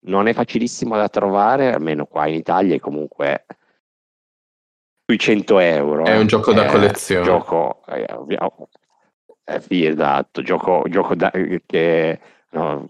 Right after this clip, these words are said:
Speaker 1: giusto per dare due, due informazioni, uno o due giocatori, centottanta, duecentoquaranta minuti, ovviamente in inglese, quindi un gioco proprio un po'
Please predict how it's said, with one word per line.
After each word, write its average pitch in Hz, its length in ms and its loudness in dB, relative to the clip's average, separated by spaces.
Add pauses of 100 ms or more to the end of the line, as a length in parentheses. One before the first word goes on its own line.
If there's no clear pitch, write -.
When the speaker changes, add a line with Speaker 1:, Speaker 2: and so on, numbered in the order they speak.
Speaker 1:
giusto 90 240 -4
per 82 160 0
dare 82 240 2
due, 80 600 2
due 98 180 4
informazioni, 80 1000 -2
uno 92 160 -2
o - 20 0
due 90 180 0
giocatori, 87 600 2
centottanta, 82 640 -4
duecentoquaranta 76 800 -4
minuti, 87 640 -4 (480)
ovviamente 78 480 -2
in 73 80 0
inglese, 80 760 2
quindi 67 420 -6 (800)
un 90 100 -8
gioco 87 200 0
proprio 85 240 0
un 82 100 0
po' - 100 2